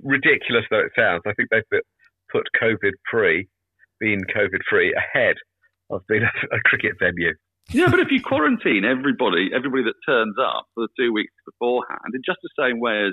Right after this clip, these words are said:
Speaker 2: you know, the West Indies and Pakistan when they came over, they, they, they were, they were covid secure. I'm not suggesting that loads of fans go over. I'm just suggesting that,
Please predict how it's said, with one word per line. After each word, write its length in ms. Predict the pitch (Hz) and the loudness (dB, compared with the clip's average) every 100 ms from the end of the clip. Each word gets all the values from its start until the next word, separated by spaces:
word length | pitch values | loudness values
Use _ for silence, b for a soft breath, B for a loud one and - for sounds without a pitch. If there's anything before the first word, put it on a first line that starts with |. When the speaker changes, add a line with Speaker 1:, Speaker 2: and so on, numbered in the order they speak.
| - | -4
Speaker 2:
you 80 | 104 | -4
know, 100 | 87 | -2
the 100 | 117 | -2
West 200 | 113 - | -4 -4
Indies 340 | 110 92 92 92 | -4 -2 -4 -6
and 140 | 92 110 | -10 -8
Pakistan 460 | - 92 107 90 | -8 -8 -6 -4
when 120 | 85 82 | -6 -10
they 80 | 85 - | -8 -4
came 140 | 85 78 | -2 -2
over, 320 | 67 82 - _ _ _ - | -6 -8 -10 _ _ _ -6
they, 100 | - | 0
they, 140 | 165 | 0
they 140 | - 151 | 2 0
were, 100 | 131 | 0
they 120 | 156 | 0
were 100 | 147 | 0
covid 480 | 135 139 117 95 - | 0 0 0 -2 -8
secure. 300 | 104 131 90 | -8 -2 -2
I'm 80 | 147 | 0
not 160 | 240 151 | -4 -4
suggesting 300 | 180 - 123 | -6 -4 -6
that 100 | - | -4
loads 180 | 135 | -4
of 60 | - - | -6 -4
fans 300 | 139 139 - | -2 -2 -4
go 160 | 76 69 | -6 -6
over. 160 | - | -6
I'm 140 | 113 127 | -8 -10
just 100 | - | -14
suggesting 380 | - 123 - 104 | -8 -8 -6 -8
that, 100 | 101 | -10